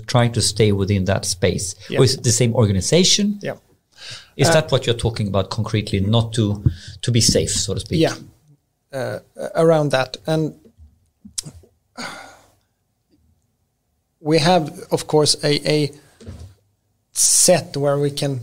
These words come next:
Speaker 2: move the data from the production systems
Speaker 1: Mm-hmm.
Speaker 2: to somewhere else.
Speaker 1: To
Speaker 2: But
Speaker 1: the
Speaker 2: it's
Speaker 1: analytical
Speaker 2: still,
Speaker 1: systems.
Speaker 2: exactly, but
Speaker 1: Yeah.
Speaker 2: it,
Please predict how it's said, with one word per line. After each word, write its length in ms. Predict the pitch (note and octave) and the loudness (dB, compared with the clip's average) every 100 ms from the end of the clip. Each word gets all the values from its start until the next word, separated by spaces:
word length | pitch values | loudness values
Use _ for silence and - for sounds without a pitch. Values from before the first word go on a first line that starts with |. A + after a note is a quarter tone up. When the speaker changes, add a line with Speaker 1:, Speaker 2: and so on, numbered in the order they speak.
| D3 | -8
Speaker 2:
move 500 | C#3 D3 D#3 D3+ D3 | -4 -2 0 -2 -2
the 100 | D3 | 0
data 540 | C#3+ C#3+ C#3+ C#3 A#2 - | 0 0 0 -2 -2 -6
from 300 | - D3 C#3 | -6 -4 -2
the 100 | C3 | -4
production 560 | - D3 E3+ F3 C#3 B2 | -4 0 0 0 -4 -2
systems 680 | - A2 - A#2 B2 - | -2 -4 -6 -8 -4 -2
Speaker 1:
Mm-hmm. 600 | A2 C#3 F3+ _ _ G#2 G2 - | -2 -4 -6 _ _ -12 -12 -8
Speaker 2:
to 260 | - D3 A2+ - | -4 -2 -4 -8
somewhere 560 | - C3 B2+ B2 A#2 A#2 | -6 -4 -4 -4 -4 -6
else. 320 | B2+ - - | -4 -2 -2
Speaker 1:
To 100 | - | 0
Speaker 2:
But 60 | B2+ | 2
Speaker 1:
the 100 | B2 | 4
Speaker 2:
it's 20 | A2+ | 4
Speaker 1:
analytical 420 | A2 A#2 E3+ A2 | 2 2 2 2
Speaker 2:
still, 200 | - G2 | 0 0
Speaker 1:
systems. 220 | - F#2+ D3 | 0 0 0
Speaker 2:
exactly, 360 | - C#3 D3 | 0 0 -4
but 160 | C3 C#3+ | -4 -2
Speaker 1:
Yeah. 80 | D3 | -2
Speaker 2:
it, 160 | D3 | -4